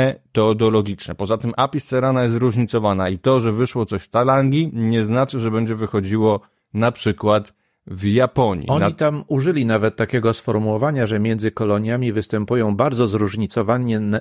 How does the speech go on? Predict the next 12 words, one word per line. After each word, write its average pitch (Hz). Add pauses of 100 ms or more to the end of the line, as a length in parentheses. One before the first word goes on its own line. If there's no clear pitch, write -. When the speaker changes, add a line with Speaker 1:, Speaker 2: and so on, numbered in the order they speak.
(200)
Speaker 2:
zróżnicowane 131
nasilenia 117
konkretnych 110
cech, 160
zależne 120
od -
pory 185
roku, 147
warunków 131
środowiskowych, 120
poziomu 113
inwazji 107